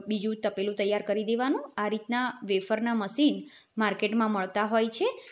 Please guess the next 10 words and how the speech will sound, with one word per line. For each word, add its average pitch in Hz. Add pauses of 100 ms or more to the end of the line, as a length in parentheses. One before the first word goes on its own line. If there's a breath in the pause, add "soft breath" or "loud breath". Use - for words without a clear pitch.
(120)
જેનાથી 220
તમે 226
વેફર 202
ને 381
કાણાવાળી 208 (240)
બંને 214
કાતરી 226
બનાવી 196
શકો 233
છો. 427